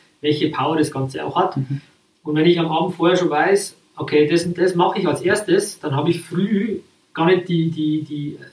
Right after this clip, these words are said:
Speaker 1: den Entscheidungsprozess, mit was fange ich denn an?
Speaker 2: Mhm.
Speaker 1: Schaue ich mir jetzt einen Abschluss durch, gehe ich zuerst mal zu meinem Team und rede da mal, ähm, schaue ich die E-Mails an oder, oder. Wenn ich da am, schon einen Plan habe, am
Speaker 2: Mhm.
Speaker 1: Abend vorher mir zurechtlege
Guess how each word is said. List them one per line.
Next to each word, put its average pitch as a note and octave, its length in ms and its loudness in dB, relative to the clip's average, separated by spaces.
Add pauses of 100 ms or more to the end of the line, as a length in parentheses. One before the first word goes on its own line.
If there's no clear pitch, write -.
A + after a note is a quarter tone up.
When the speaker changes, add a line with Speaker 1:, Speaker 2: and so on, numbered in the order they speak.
Speaker 1:
den C#3+ 140 -4
Entscheidungsprozess, D3 1040 0
mit D3 160 2
was D3 200 2
fange D3 180 2
ich C#3+ 120 0
denn D#3+ 180 -4
an? B2 160 -6 (200)
Speaker 2:
Mhm. C3+ 100 0
Speaker 1:
Schaue D3 240 2
ich D3 60 2
mir D3+ 80 4
jetzt D3+ 160 2
einen C3+ 100 -4
Abschluss A3 440 0
durch, G3 280 4 (320)
gehe D#3 140 2
ich D#3+ 120 0
zuerst D3+ 260 2
mal D3+ 120 -4
zu C#3+ 100 -4
meinem C#3 300 -4
Team G#3 280 -2
und D#3+ 140 0
rede C3+ 180 0
da F#3 160 0
mal, G3 360 2 (400)
ähm, C#3+ 220 -4
schaue C#3+ 220 -2
ich C#3+ 60 -2
die F#3+ 200 -4
E-Mails G3+ 320 4
an E3 220 0
oder, E3 320 0
oder. G3 260 0
Wenn D3+ 80 -4
ich D#3 160 -4
da D#3+ 300 -4 (220)
am, D#3 240 -10
schon E3+ 200 -4
einen D#3+ 60 -2
Plan F3 320 2
habe, C#3+ 400 -2 (800)
am C3+ 120 -2
Speaker 2:
Mhm. D#3+ 40 0
Speaker 1:
Abend E3+ 260 0
vorher G3 280 4
mir F#3 80 6
zurechtlege F3 640 2